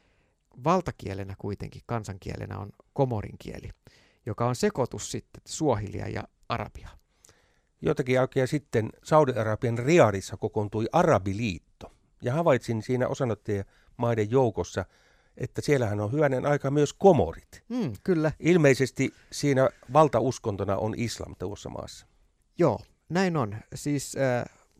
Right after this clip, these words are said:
Speaker 1: muslimeja maan hiukan vajaasta miljoonasta, noin yhdeksästäsadastatuhannesta asukkaasta, on yhdeksänkymmentäkahdeksan viiva yhdeksänkymmentäyhdeksän prosenttia.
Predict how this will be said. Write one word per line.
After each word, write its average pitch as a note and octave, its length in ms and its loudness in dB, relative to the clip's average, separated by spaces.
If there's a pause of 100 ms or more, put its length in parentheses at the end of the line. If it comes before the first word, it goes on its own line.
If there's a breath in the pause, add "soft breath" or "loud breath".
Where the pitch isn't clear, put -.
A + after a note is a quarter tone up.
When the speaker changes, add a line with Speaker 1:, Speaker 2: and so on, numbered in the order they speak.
Speaker 1:
muslimeja D3+ 600 0 (460)
maan C3+ 420 -2 (440)
hiukan C#3 300 -2
vajaasta C#3 460 2
miljoonasta, B2 580 -2
noin A#2 180 -6
yhdeksästäsadastatuhannesta B2+ 1400 -8
asukkaasta, - 640 -8
on A#2+ 360 -4 (480)
yhdeksänkymmentäkahdeksan F3+ 720 -2
viiva E3+ 120 2
yhdeksänkymmentäyhdeksän D3 920 0
prosenttia. - 720 -10